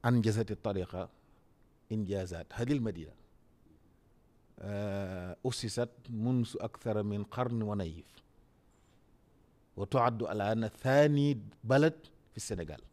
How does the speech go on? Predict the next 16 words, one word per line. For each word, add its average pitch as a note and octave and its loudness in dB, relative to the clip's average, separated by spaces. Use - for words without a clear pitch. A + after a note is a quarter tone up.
بعد F#2+ -4
العاصمة E2+ -10
من G2+ -2
حيث A#2+ -2
عدد G#2+ 2
السكان، G#2 -4
ومن A#2+ 4
حيث D3 4
ال-، A2+ 0
ال-، A#2 0
القوة C#3 4
الاقتصادية، A#2+ -2
ومن C3+ 0
حيث C#3 -4
القوة C3+ 2
الاجتماعية، C#3+ 0